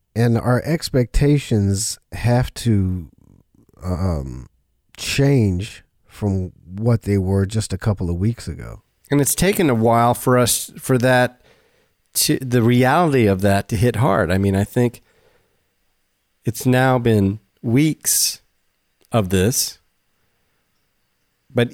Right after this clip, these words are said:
Speaker 2: even then, the reality of it, that it's not just gonna be weeks, potentially, it might be months.
Speaker 1: Yeah. And it, it,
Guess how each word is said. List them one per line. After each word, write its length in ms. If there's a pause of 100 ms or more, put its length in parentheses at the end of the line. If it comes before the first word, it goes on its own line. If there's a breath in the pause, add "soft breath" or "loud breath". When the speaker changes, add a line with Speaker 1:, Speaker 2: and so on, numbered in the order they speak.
(240)
Speaker 2:
even 460
then, 520
the 100
reality 640
of 140
it, 160
that 140
it's 180
not 360
just 260
gonna 220
be 240
weeks, 500
potentially, 840
it 100
might 360
be 140
months. 720 (720)
Speaker 1:
Yeah. 420 (240)
And 220
it, 420
it, 220